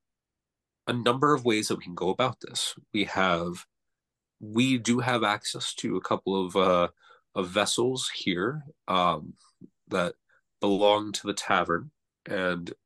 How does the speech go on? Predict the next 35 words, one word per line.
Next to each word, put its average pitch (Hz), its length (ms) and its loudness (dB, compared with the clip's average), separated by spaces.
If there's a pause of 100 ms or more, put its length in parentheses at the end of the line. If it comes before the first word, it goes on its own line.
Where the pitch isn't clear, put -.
(140)
we 92 720 0 (500)
are 95 160 2
happy 113 580 2
to 101 340 -2
let 101 260 0
you 90 380 -6 (340)
borrow 101 300 4
one 120 200 2
of 127 100 -2
them 180 380 -6 (100)
if, - 460 -4
uh, 87 380 2 (440)
there 98 140 2
is 92 160 0
business 101 480 -2
that 92 160 -6
you 98 260 -4 (100)
want 98 380 0
to - 80 -12
take - 220 -6
care 104 280 4
of." 175 240 -4 (600)
And 107 140 -2
he'll 107 140 2
look 101 160 -2
at - 100 -8
Seth, - 400 -2
and 87 320 -6
Seth - 380 -4
will 87 180 -4
say, 87 360 -2 (800)
"We 143 220 6
should 180 340 4
probably, 127 640 2
uh, 92 420 0